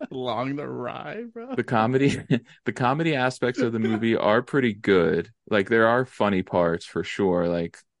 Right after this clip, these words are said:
Speaker 2: where I was laughing and stuff, but just the whole story in the end, I didn't, um, I didn't like the ending.
Speaker 1: Yeah,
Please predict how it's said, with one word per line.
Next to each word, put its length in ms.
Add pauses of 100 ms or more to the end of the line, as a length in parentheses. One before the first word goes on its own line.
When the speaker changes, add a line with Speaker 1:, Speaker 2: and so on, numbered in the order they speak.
Speaker 2:
where 220
I 120
was 180
laughing 460
and 100
stuff, 300
but 280 (840)
just 220
the 80
whole 160
story 440
in 100
the 120
end, 360 (100)
I 140
didn't, 500
um, 440 (2000)
I 60
didn't 320
like 200
the 120
ending. 340 (840)
Speaker 1:
Yeah, 420